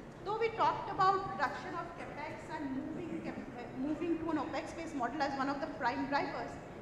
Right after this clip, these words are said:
interestingly, the C I Os don't think that that is a prime driver. They feel that nas,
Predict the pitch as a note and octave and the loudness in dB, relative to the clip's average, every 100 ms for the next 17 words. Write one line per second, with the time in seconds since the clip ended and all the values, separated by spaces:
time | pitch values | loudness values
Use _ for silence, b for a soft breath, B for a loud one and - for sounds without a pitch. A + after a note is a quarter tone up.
0 | - D4 E4 G4+ G4+ G#4+ G#4+ G#4+ A4 G4+ | 0 2 4 4 4 2 2 4 4 2
1 | - - D#4+ E4+ F#4 G4+ G#4 - - - | 0 2 4 6 4 2 2 0 -6 -8
2 | F4 F#4+ G4+ - - - F4+ F#4 E4 E4+ | -2 -2 -2 -6 -10 -2 0 2 2 0
3 | D#4 C4+ D#4+ E4+ - B3+ C#4 C4 A#3 A3+ | 0 0 -2 -4 -2 0 2 2 0 0
4 | F#3+ - F4 G4 - F4 F4+ G#4 F4+ F4 | -4 -6 -6 -6 -6 -4 -2 -2 0 0
5 | E4+ - - - - B3+ C#4 D4 | 0 -6 -10 -12 -8 -2 2 2